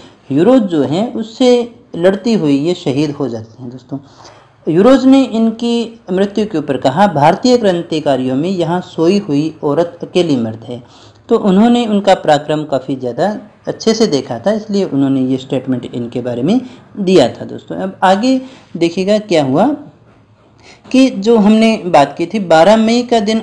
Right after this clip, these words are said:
आप देखिए विशेषतः याद रखिएगा। बारह मई को क्या हुआ था? बहादुर शाह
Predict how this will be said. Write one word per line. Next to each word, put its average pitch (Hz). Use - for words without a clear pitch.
आप 175
देखिए 185
विशेषतः 190
याद 143
रखिएगा। 120
बारह 147
मई 202
को 214
क्या 214
हुआ 202
था? 202
बहादुर 175
शाह 202